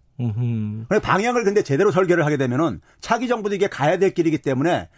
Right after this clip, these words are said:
Speaker 2: 그걸 연속선상에서 추진할 수밖에 없다는 거죠.
Speaker 1: 음.
Speaker 2: 그래서 처음에 그러니까 기본 설계를 잘 짜야 되는 거예요.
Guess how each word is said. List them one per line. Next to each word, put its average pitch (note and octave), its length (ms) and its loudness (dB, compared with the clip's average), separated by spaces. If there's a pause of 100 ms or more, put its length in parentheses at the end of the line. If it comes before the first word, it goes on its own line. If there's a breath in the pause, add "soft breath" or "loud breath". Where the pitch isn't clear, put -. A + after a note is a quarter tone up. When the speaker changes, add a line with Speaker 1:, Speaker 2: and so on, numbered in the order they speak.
Speaker 2:
그걸 G3 200 0
연속선상에서 F#3 560 0
추진할 - 260 -4
수밖에 D#3+ 220 -4
없다는 D#3 260 0
거죠. F2 280 -4 (120)
Speaker 1:
음. A2+ 400 -4
Speaker 2:
그래서 A3 520 2 (160)
처음에 A#3+ 380 0
그러니까 F#3 200 0
기본 F3+ 280 0
설계를 G3 260 0
잘 B2+ 160 -4
짜야 E3 160 0
되는 C3 160 -2
거예요. D#2+ 200 -10